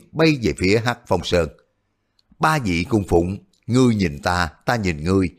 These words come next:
cuối cùng cắn răng, cùng gật đầu, đi sát theo. Thứ duy nhất bọn họ cố kỵ chính là sợ Đế Dương Môn bắt ba nhà bọn họ làm bia đỡ, thăm dò phòng tuyến cuối cùng của Hoàng Thất, cho nên lúc chặn đánh Trác Phàm,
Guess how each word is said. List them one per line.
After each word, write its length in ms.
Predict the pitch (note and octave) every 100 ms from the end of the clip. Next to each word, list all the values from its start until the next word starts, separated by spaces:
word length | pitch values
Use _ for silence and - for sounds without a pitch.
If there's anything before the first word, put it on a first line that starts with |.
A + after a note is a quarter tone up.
| _ _
cuối 200 | - G3 A#3+
cùng 440 | A#2 G2 F2+ E2 -
cắn 200 | A2 D3+
răng, 260 | G#2 F2 D#2+ _ _ -
cùng 260 | C3 G2+
gật 200 | F2+ F#2
đầu, 220 | G#2 E2 - -
đi 260 | D#3 B2+ G#2
sát 260 | - B2+ -
theo. 240 | G2+ F#2 D2+ _ _ _ _ _ _
Thứ 140 | A#2 B2 D#3
duy 200 | B2+ G#2
nhất 240 | F#2 C#3 - _ _
bọn 260 | - G2+ G#2+
họ 260 | F#2+ E2
cố 260 | F2+ C#3 D3 -
kỵ 300 | E2+ D#2 F#2 _ _ -
chính 220 | D#3+ G#3+
là 100 | D3 D#2+
sợ 300 | - D2 E2+
Đế 100 | G2
Dương 260 | C3+ A#2 F#2+
Môn 280 | G2 F2+ - _ -
bắt 300 | E3+ - -
ba 180 | D#3
nhà 180 | C#3 G2
bọn 180 | E2 F2
họ 440 | F2 D#2 F2 - -
làm 320 | F#2 E2 D2
bia 160 | F#2 F2
đỡ, 320 | D2 D#2+ C3 - _ _ _ -
thăm 200 | F#3 D#3+
dò 260 | G#2 F#2 -
phòng 180 | G2 D2+
tuyến 200 | - B2
cuối 240 | D#3 D#3+ F#3
cùng 180 | - D#2+
của 100 | G2+
Hoàng 180 | F2+ D2+
Thất, 180 | G2+ B2 - _ _ _ _
cho 100 | B2+
nên 340 | A2 G2+ F#2+
lúc 140 | A#2 F3 -
chặn 220 | D#2 E2
đánh 240 | F2+ C3 D#3
Trác 200 | D3 -
Phàm, 260 | E2 C2+